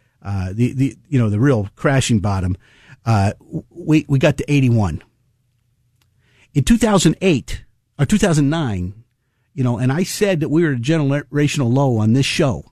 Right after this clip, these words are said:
okay? And I'm not bragging. It wasn't me. It was a lot of other people.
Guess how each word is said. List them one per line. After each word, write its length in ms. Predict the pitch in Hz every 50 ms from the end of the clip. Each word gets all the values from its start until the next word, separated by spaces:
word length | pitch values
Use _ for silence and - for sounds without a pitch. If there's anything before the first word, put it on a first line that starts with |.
| _ _ - -
okay? 260 | 120 - 123 120 120
And 80 | 120 135
I'm 80 | 160
not 200 | 175 170 135 120
bragging. 360 | 131 156 156 156 147 135 113
It 40 | 120
wasn't 380 | 127 151 156 135 147 131 117 143
me. 180 | 143 151 147
It 60 | 117 104
was 120 | 107 98
a 40 | 110
lot 160 | 123 131 147
of 120 | 135 127
other 200 | 131 135 135 131
people. 340 | 110 120 110 95 - 73 -